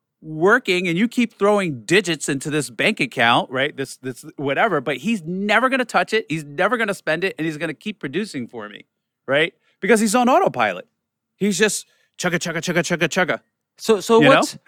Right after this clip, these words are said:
Speaker 2: what's a good way? I mean, so you're talking about a mindset change, but often it's very difficult to think your way into a mindset change, like, because you have no experience with the habits.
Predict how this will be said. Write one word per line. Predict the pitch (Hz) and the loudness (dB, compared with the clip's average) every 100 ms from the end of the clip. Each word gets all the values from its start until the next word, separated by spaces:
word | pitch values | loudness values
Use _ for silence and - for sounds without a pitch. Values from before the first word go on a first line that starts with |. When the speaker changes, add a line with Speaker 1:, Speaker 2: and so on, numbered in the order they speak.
| - - | -20 0
Speaker 2:
what's | 214 254 | 2 2
a | 269 | 2
good | 233 | 2
way? | 180 185 180 180 165 - | 4 6 6 6 2 0
I | 160 | -2
mean, | 170 | -2
so | 180 | -2
you're | 214 | -2
talking | 226 202 | 0 0
about | 185 170 | 4 4
a | |
mindset | 147 165 185 170 147 | 6 4 4 2 0
change, | - 139 135 | 2 -2 0
but | 123 160 | -2 0
often | 202 240 233 | 2 4 2
it's | 175 175 | -2 -4
very | - 247 269 | 0 0 0
difficult | 175 180 185 180 165 | 0 0 2 2 0
to | - | 0
think | 135 - 175 170 | -4 -2 -2 0
your | 160 143 | 2 4
way | 147 147 139 | 6 6 4
into | 127 139 151 | 0 -2 2
a | 139 | 2
mindset | 135 135 123 113 | 4 0 0 -6
change, | - 110 92 - - _ _ | -6 -8 -8 -12 -20 _ _
like, | 135 - | -6 -4
because | 165 165 | -2 0
you | 175 | 4
have | 170 160 | 2 2
no | 175 175 175 156 - _ _ | 4 6 6 2 -2 _ _
experience | 147 - - 175 170 165 | -10 -8 -2 2 2 2
with | 156 - | -2 -4
the | 127 | -4
habits. | 113 170 170 123 107 - | 2 4 4 2 -2 -12